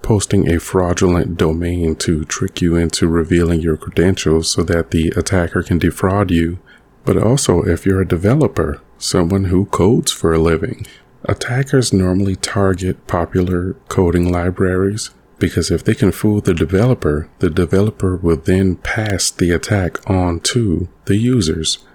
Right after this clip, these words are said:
So as you read through the articles below, I don't want you to think that these languages are unsafe to use because of these attacks, but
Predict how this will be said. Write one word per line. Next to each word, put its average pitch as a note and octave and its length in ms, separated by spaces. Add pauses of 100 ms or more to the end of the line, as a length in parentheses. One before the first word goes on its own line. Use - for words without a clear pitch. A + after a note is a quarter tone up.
(280)
So A2 220
as B2 240
you B2+ 120
read A#2+ 320
through A#2+ 120
the - 120
articles F#2+ 520
below, E2 520
I F#2 80
don't A#2+ 260
want C3 120
you G#2+ 280
to - 0
think F2 580
that E2+ 320 (200)
these F#2 300
languages F2+ 600
are E2 540
unsafe F2 600
to - 120
use E2 380
because E2+ 400
of E2 140
these E2 260
attacks, - 640 (400)
but E2+ 260